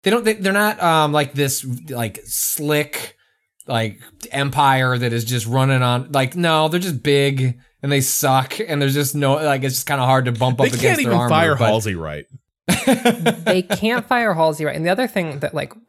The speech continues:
Speaker 3: again, again, undercuts the show is the fact that the show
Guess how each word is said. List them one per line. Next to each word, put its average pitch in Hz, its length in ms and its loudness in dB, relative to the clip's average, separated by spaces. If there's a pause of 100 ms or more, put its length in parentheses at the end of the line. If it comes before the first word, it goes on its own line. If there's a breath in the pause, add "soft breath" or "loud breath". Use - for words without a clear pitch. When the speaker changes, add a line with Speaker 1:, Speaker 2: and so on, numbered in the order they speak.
(380)
Speaker 3:
again, 139 440 -4 (760)
again, 175 220 2
undercuts 160 380 -2
the - 80 -8
show 139 400 -2 (220 soft breath)
is 185 120 0
the 185 80 0
fact 208 220 -2
that 208 100 -8
the 156 80 -2
show 190 500 2